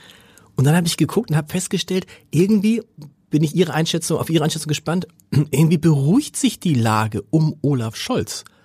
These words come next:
im Moment ein wenig. Also es gibt immer noch Kritik an ihm, aber sie ist nicht mehr so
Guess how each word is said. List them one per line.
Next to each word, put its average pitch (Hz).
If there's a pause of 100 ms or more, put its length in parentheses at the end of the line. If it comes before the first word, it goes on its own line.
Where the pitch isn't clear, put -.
(400)
im 123
Moment 113
ein 101
wenig. 98
Also 120 (580)
es -
gibt 139
immer 151
noch 131
Kritik -
an 196
ihm, 202
aber 156
sie 156
ist 180
nicht 226
mehr 180
so 139